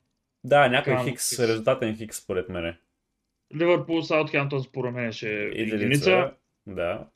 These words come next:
Speaker 2: Норвич, Улвърхемптън, според мен ще е
Speaker 1: Хикс.
Speaker 2: двойка.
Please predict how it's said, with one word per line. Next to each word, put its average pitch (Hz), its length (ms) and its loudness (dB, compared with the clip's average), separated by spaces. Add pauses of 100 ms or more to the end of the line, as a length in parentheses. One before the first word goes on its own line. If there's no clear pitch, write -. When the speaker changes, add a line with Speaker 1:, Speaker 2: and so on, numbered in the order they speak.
(800)
Speaker 2:
Норвич, 156 380 4
Улвърхемптън, 151 880 4 (360)
според 123 420 -4
мен 123 420 0
ще - 260 -10
е 104 60 -6 (760)
Speaker 1:
Хикс. 127 120 -6
Speaker 2:
двойка. 127 600 2